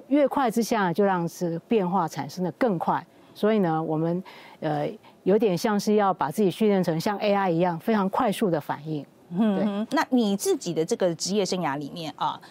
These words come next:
Speaker 2: 你刚刚有讲到说有碰到一些情况嘛，对不对？
Speaker 1: 是。
Speaker 2: 因为就是人所以才可以成长嘛，
Speaker 1: 是。
Speaker 2: 所以跟我们讲讲这些，这些案例好不好？你印象很深刻的案例。
Speaker 1: 好的。好。
Speaker 2: 嗯。
Speaker 1: 呃，我印象蛮深刻的时候，就是在二十几年前啊，那时候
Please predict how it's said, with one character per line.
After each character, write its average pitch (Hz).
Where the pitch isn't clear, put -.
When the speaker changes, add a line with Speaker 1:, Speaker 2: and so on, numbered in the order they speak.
Speaker 2:
你 226
刚 254
刚 254
有 196
讲 147
到 175
说 165
有 160
碰 226
到 190
一 175
些 180
情 196
况 262
嘛， 156
对 240
不 214
对？ 202
Speaker 1:
是。 185
Speaker 2:
因 208
为 247
就 233
是 226
人 202
所 254
以 202
才 185
可 214
以 185
成 180
长 160
嘛， 135
Speaker 1:
是。 -
Speaker 2:
所 254
以 -
跟 151
我 247
们 175
讲 175
讲 147
这 220
些， 226
这 233
些 247
案 185
例 165
好 -
不 170
好？ 135
你 180
印 269
象 226
很 190
深 170
刻 170
的 165
案 160
例。 151
Speaker 1:
好 165
的。 139
好。 156
Speaker 2:
嗯。 175
Speaker 1:
呃， 185
我 190
印 311
象 311
蛮 220
深 285
刻 285
的 202
时 175
候， 190
就 196
是 185
在 185
二 269
十 214
几 160
年 147
前 139
啊， 147
那 226
时 214
候 185